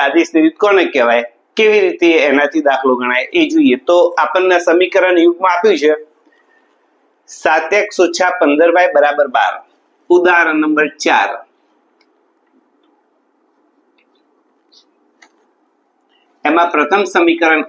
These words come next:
આપણને આપ્યું છે સાત એક્સ ઓછા પંદર વાય બરાબર બે. આ સમીકરણ નંબર એક છે.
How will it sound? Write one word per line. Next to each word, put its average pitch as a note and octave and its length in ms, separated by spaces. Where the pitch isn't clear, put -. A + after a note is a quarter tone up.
આપણને D3+ 360
આપ્યું C#3 320
છે D#3+ 140
સાત D3 560
એક્સ - 340
ઓછા D3+ 540
પંદર C#3+ 520
વાય B2 320
બરાબર C#3 560
બે. C#3+ 100
આ D#3+ 280
સમીકરણ D#3 560
નંબર D3 280
એક F#3 120
છે. C#3+ 140